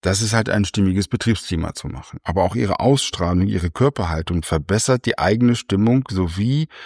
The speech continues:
das viel beschriebene Hochziehen der Mundwinkel. Ich habe gehört, Lächeln ist der beste Türöffner und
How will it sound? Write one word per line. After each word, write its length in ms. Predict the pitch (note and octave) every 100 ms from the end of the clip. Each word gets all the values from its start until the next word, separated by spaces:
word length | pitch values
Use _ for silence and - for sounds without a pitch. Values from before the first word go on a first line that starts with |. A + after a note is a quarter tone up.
| - _
das 180 | - F2
viel 480 | - - - F3 E3+
beschriebene 680 | D3 C#3 - B2+ A#2+ A#2+ F#2+
Hochziehen 560 | G2 - - G2+ G2
der 120 | G#2
Mundwinkel. 720 | G#2 F#2 F2 - D#2+ D#2 D#2+ - - - - _ _
Ich 180 | - F2
habe 220 | G#2+ A2
gehört, 400 | A2 G2 G2 -
Lächeln 280 | G2 A2 A2
ist 180 | G2+ -
der 40 |
beste 340 | D2+ F2+ -
Türöffner 720 | G2+ - F2 C2+ D2+ D#2+ D#2+
und 160 | F2 F2+